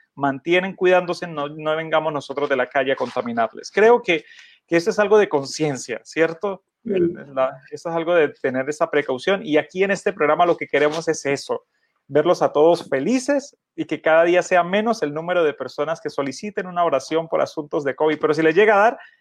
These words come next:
Speaker 1: aquí también estaremos orando por ustedes, porque esto es una familia, estamos aquí todos comprometidos, ¿cierto, hermana Mari?
Speaker 2: Claro que sí, claro que sí, estamos comprometidos y lo que esperamos es que, bueno, estemos bien y que el Señor nos cuide y nos proteja, siempre es en nuestra oración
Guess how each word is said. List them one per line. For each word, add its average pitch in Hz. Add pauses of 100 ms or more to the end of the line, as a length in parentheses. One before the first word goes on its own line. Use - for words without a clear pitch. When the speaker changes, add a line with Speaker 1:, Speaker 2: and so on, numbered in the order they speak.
(120)
Speaker 1:
aquí 156
también 190
estaremos 151
orando 139
por 131
ustedes, 113
porque - (260)
esto 170
es 165
una 170
familia, 131
estamos 139
aquí 139
todos 143
comprometidos, 117
¿cierto, 170
hermana 160
Mari? 147 (1000)
Speaker 2:
Claro 214
que 214
sí, 165
claro 180
que 196
sí, 175
estamos 175
comprometidos 208
y 196
lo 170
que 175
esperamos 180
es 196
que, 208
bueno, 196
estemos 185
bien 233
y 220
que 208
el 196
Señor 202
nos 233
cuide 247
y 247
nos 247
proteja, 196
siempre 208
es 220
en 208
nuestra 202
oración 170